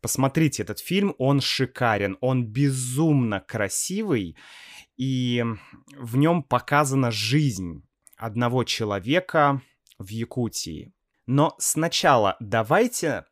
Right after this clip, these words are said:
начнём с общей информации о Якутии. Якутия или Республика Саха. Саха — это самоназвание, то есть это то, как называют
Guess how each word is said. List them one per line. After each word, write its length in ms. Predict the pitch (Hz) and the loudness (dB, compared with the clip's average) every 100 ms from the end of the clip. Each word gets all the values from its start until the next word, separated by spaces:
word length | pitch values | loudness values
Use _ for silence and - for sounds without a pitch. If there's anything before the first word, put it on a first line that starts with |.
| _ | _
начнём 680 | 123 123 120 - 175 196 165 | -2 0 -2 -2 2 2 0
с 540 | - - - 143 143 - | -2 -2 0 2 0 2
общей 680 | 156 160 151 - - 92 80 | 6 6 4 -4 -6 -8 -6
информации 1080 | 120 113 - 104 107 123 180 - - 156 151 - | -4 -2 0 0 2 2 2 0 -2 -2 -2 -2
о 160 | 120 | -2
Якутии. 1000 | 113 117 120 - 139 123 - 87 71 71 - _ _ - - - | -2 -4 -6 -2 0 0 -4 -8 -12 -16 -20 _ _ -20 -20 -18
Якутия 800 | - 107 120 - 247 - 220 214 | -10 -6 -4 -2 -2 0 2 2
или 500 | - - 170 175 - - | 2 -2 -2 -2 -4 -4
Республика 960 | 120 123 - - 151 156 143 - 131 | -2 -2 -4 -2 0 2 0 0 -2
Саха. 760 | 120 - 113 - - 120 85 - _ - - - - - | 0 0 0 -2 -2 -2 -2 -8 _ -20 -20 -20 -20 -18
Саха — 580 | - - 151 - 247 262 - | -6 0 0 0 2 2 2
это 380 | 170 170 165 | 0 2 2
самоназвание, 1120 | 151 - 143 139 139 127 123 131 117 95 76 73 - | 2 2 2 4 4 0 2 4 4 0 -6 -10 -4
то 120 | 117 | -2
есть 260 | 110 - - _ _ _ _ _ _ _ _ _ _ _ _ - - | -2 -8 -18 _ _ _ _ _ _ _ _ _ _ _ _ -12 -4
это 220 | 139 139 | 0 0
то, 280 | - 185 202 | 2 2 2
как 480 | - 147 139 139 - | 2 2 2 0 -4
называют 880 | 123 123 113 117 127 139 123 - | 0 0 0 0 4 4 4 0